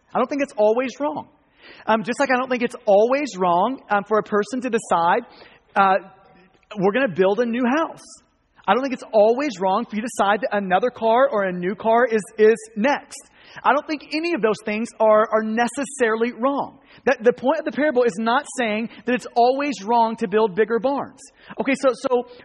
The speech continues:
um, let me give, in light of that, let me give a warning for two different categories of people kind of in the room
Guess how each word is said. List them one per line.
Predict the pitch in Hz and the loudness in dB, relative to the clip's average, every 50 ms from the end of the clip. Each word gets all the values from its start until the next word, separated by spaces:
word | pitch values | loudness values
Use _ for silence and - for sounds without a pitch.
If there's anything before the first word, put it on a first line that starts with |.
| - - | -4 0
um, | 226 226 226 226 | 0 0 0 0
let | 226 240 269 | 0 0 0
me | 302 330 320 | 0 0 -4
give, | - 277 269 254 254 | -2 -2 -2 -2 0
in | 240 226 | -2 0
light | 233 233 233 247 240 | 2 2 2 2 2
of | 214 | 2
that, | 175 185 190 202 | 0 0 0 0
let | 233 277 | -4 -4
me | 339 339 | -4 -6
give | 269 277 262 262 214 | -4 0 0 0 0
a | 233 220 233 | 2 0 0
warning | 214 214 190 185 196 208 214 214 202 185 165 156 151 156 - - - _ | 0 0 -2 -4 -2 -2 0 0 0 -2 -4 -4 -6 -6 -10 -16 -20 _
for | - 202 196 | -4 -4 -4
two | - - - 240 254 262 | -2 -4 -2 -2 -2 0
different | 254 254 240 - 247 247 202 | -2 -4 -4 -4 -8 -10 -8
categories | - - 220 208 208 214 190 208 202 196 185 190 | -4 0 0 0 0 0 0 0 0 0 0 -2
of | 185 - | -10 -8
people | - 196 185 - 175 | -8 -8 -6 -6 -6
kind | - 185 175 | -4 -4 -6
of | 170 170 | -6 -6
in | 180 190 202 | -6 -4 -4
the | 208 202 | -2 -2
room | 180 185 185 175 160 147 147 151 | -2 -2 -2 -2 -2 -4 -4 -6